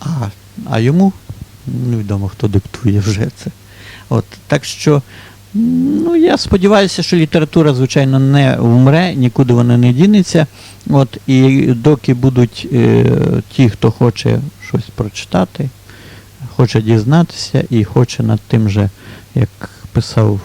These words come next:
російський класик, над вимислом слізами оболююсь, якщо ще є такі люди, то література буде жити. А з другого боку, я вважаю обов'язком розказати про, е, отих, е, Поліщуків,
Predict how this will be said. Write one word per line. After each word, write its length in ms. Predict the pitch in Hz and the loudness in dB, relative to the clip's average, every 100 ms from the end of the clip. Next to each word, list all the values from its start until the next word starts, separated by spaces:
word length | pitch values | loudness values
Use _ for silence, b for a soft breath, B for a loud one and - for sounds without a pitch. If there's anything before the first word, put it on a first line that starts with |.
| - 127 | -10 -10
російський 520 | 104 117 101 - 113 | -6 -4 -6 -6 -6
класик, 340 | - 123 - - | -2 -2 -2 -4
над 160 | - 101 | -4 -2
вимислом 560 | 110 104 101 - 104 98 | 0 0 -2 -4 -6 -6
слізами 520 | - 107 117 151 143 | -8 -4 -2 0 0
оболююсь, 500 | 113 113 117 113 - | -2 -2 0 -2 -4
якщо 260 | 127 - 113 B B B B - 143 | -12 -10 -12 B B B B -14 -12
ще 300 | 120 - 113 | -10 -4 2
є 120 | 113 | 2
такі 320 | - - - 110 | 2 -2 -4 0
люди, 320 | 147 143 135 B B B B B B B - - | 2 2 0 B B B B B B B -20 -4
то 120 | 139 | -2
література 540 | 135 - 156 147 170 160 | 0 0 0 2 2 2
буде 260 | 147 139 | 2 2
жити. 300 | 117 113 - - | 4 2 0 0
А 140 | 139 | 0
з 40 | 135 | 2
другого 420 | 233 269 202 135 | 4 6 6 6
боку, 420 | 120 120 - 117 b b - | 4 2 2 -2 b b -2
я 80 | 170 | 2
вважаю 280 | 185 190 175 | 4 6 4
обов'язком 520 | 165 165 147 - 143 | 2 0 -2 -4 -2
розказати 680 | 131 - 127 147 147 - 131 - | -2 -2 0 0 0 -2 -2 0
про, 340 | 127 131 123 | 2 4 4
е, 480 | - 120 120 - 117 131 | 2 0 -2 -2 0 -2
отих, 460 | - 120 - - - - | 0 -2 -2 -14 -14 -10
е, 120 | 170 143 127 139 - | -6 -4 -4 -6 -2
Поліщуків, 800 | 123 113 - 127 - 214 196 | 0 0 -4 -6 -2 0 0